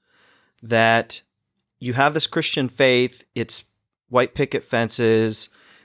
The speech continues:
it's, you know, rose-colored stained glass window, beautiful, just like Jesus."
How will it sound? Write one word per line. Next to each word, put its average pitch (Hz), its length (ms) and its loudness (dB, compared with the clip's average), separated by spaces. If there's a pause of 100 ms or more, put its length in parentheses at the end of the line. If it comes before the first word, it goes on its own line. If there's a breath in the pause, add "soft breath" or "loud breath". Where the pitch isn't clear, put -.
(140 soft breath)
it's, - 460 0
you 143 80 -6
know, 110 160 0 (1040)
rose-colored 123 840 2
stained 120 300 -2
glass 117 320 0
window, 110 460 2
beautiful, 117 640 -2
just 120 340 -2
like 110 240 0
Jesus." 110 560 -4